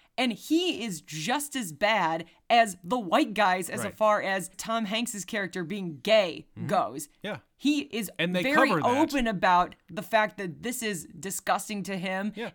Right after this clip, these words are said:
Speaker 1: and he has a lot of problems with it.
Speaker 2: Yeah, he says, "I'm prejudiced, just judge me, it's fine.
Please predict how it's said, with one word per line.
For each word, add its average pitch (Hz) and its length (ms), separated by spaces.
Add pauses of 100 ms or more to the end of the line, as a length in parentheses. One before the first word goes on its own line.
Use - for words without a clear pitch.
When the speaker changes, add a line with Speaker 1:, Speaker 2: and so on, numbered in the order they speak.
Speaker 1:
and 214 100
he 214 160
has 190 140
a 180 40
lot 185 280
of 233 80
problems 233 360
with 170 200
it. 180 120
Speaker 2:
Yeah, 226 100
he 151 260
says, 156 240
"I'm 147 240
prejudiced, 165 560
just 139 240
judge 139 360
me, 160 200
it's 147 140
fine. 151 500